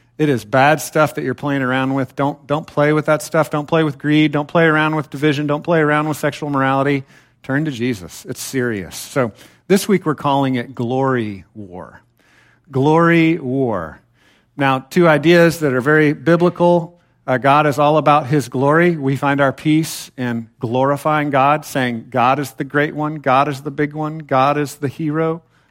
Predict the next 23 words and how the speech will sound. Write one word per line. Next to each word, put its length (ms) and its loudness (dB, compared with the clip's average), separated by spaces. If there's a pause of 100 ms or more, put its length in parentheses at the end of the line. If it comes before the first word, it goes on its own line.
of 120 -2
every 240 -2
story." 440 -4 (640)
Um, 260 -4
and 360 -4
the 60 -6
scriptures 540 -4
continue 420 -6
to 80 -4
tell 220 0
us 140 -2
that 140 -14
there's 200 -2
a 60 -6
great 340 -6
conflict, 680 -6
a 40 -6
spiritual 1000 -4 (320)
battle, 580 0
a 100 0
war 400 0
for 220 -4
glory. 560 -4